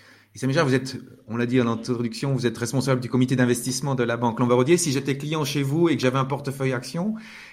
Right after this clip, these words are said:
quelle est la question que je devrais poser à mon conseiller par rapport à cette problématique d'approvisionnement ?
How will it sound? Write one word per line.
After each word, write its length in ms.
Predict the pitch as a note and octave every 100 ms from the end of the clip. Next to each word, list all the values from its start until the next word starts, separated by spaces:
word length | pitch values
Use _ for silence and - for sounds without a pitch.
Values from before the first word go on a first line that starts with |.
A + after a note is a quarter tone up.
| -
quelle 140 | D3+
est 40 | D#3
la 120 | C#3+
question 280 | C#3 - D3+
que 40 |
je 60 | A#2+
devrais 240 | A2 A#2
poser 400 | C3+ B2 B2+ C3+
à 80 | A2+
mon 140 | A#2
conseiller 760 | A2 A#2+ - B2 B2+ C3 C3+ - _ _
par 140 | C3+ B2+
rapport 320 | B2+ D3 C3+
à 60 | A2
cette 160 | A2+
problématique 480 | - A2+ A2+ A2 B2
d'approvisionnement ? 720 | G#2 - G#2+ G#2 G2 G2 G2